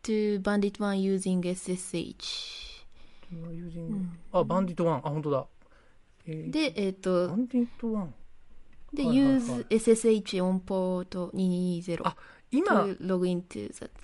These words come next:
Speaker 1: level。
Speaker 2: わかったわかった。
Speaker 1: Continue。
Speaker 2: 今アクセスしたのが、
Speaker 1: はい。
Speaker 2: バンディットゼロだっけ？
Speaker 1: はい。
Speaker 2: えー、
Speaker 1: はい、そうですね。
Speaker 2: そうか。そ-、じゃあ、一回エグジットして、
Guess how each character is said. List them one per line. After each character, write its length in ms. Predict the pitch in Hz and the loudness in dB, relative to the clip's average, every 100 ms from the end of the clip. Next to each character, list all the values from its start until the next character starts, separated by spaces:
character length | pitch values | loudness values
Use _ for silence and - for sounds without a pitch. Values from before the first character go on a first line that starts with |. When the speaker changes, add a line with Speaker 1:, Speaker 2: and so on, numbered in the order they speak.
| - | -16
Speaker 1:
level。 400 | 190 - - 262 | -14 -12 -12 -10
Speaker 2:
わ 80 | 196 | -8
か 60 | |
っ 20 | 240 | -4
た 100 | 180 | -2
わ 60 | 175 | -2
か 80 | |
っ 40 | 180 | -4
た。 60 | |
Speaker 1:
Continue。 100 | 208 | -2
Speaker 2:
今 180 | 320 339 | 0 2
ア 60 | 190 | 0
ク 80 | - | 0
セ 140 | 196 | -2
ス 120 | 185 | -2
し 120 | - | -6
た 160 | - 202 | -4 -2
の 180 | 180 123 | 0 0
が、 100 | 143 | 2
Speaker 1:
は 260 | 147 117 - - - - - | 2 2 -4 -20 -20 -20 -6
い。 40 | |
Speaker 2:
バ 140 | 143 196 | 0 2
ン 40 | |
デ 80 | 214 | 2
ィ 20 | |
ッ 40 | 202 | -2
ト 80 | |
ゼ 180 | 156 208 | 2 4
ロ 80 | 233 | 4
だ 120 | 135 | 2
っ 40 | - | -2
け？ 260 | - 120 - - - - - - - - - | -6 -8 -10 -20 -12 -10 -10 -14 -16 -18 -4
Speaker 1:
は 140 | 277 | 2
い。 60 | 226 | 2
Speaker 2:
え 20 | |
ー、 20 | 147 | 0
Speaker 1:
は 40 | |
い、 20 | |
そ 140 | 143 233 | -4 -4
う 40 | |
で 80 | 190 | -4
す 100 | - | -6
ね。 160 | 196 214 | -6 -6
Speaker 2:
そ 120 | 208 | -6
う 40 | |
か。 160 | 156 113 - | -6 -10 -12
そ-、 180 | - 170 | -14 -10
じ 80 | 180 | -8
ゃ 60 | |
あ、 40 | 170 - | -8 -10
一 120 | 185 - | -14 -8
回 200 | 226 208 - | -6 -6 -8
エ 60 | 196 | -6
グ 100 | 240 | -6
ジ 120 | 220 233 | -4 -6
ッ 40 | - - - | -8 -14 -14
ト 140 | - 220 | -8 -8
し 80 | - | -8
て、 400 | - 220 190 127 | -8 -2 -2 -2